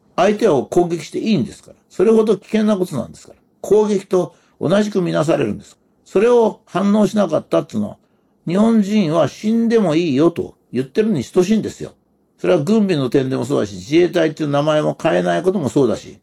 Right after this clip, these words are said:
憲法九条が軍隊を持つのを反対してるっていうとぼけたことを言ってるのもそうなんです。それは日本人は死にたいと思ってますと。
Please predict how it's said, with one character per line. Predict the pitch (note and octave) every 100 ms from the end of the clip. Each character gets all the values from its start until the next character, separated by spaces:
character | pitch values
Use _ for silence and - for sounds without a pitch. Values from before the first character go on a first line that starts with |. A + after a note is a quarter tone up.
| _ _ _
憲 | - F3+
法 | E3 D3+
九 | C#3+ F3
条 | C#3+ D3 D3
が | D#3 G#2+ - _ _ _ _ G#2+
軍 | D#3+ E3+
隊 | D#3 C3+
を |
持 | D3
つ | C#3+
の | B2+
を |
反 | A#2 D3+
対 | D#3 D3+
し |
て | - E3
る |
っ | -
て | _ E3
い | E3+ B2
う |
と | G#2 C#3+
ぼ | E3
け |
た | C#3+
こ | B2 A#2+
と | A#2+
を |
言 | A#2+
っ |
て | - C3
る |
の | D3 D#3+
も |
そ | A2 E3
う | C3+
な |
ん | F2+
で | -
す。 | _ _ _
そ | -
れ | F#3+
は | A3 G#3 - _ -
日 | F3+
本 | A#3+ A3+
人 | A#3
は | F3+ B2+
死 | - - D#3+
に | G#3+ A#3
た | B3
い | A3
と | D3
思 | D#3
っ | D#3
て | B2
ま | C3+
す |
と。 | -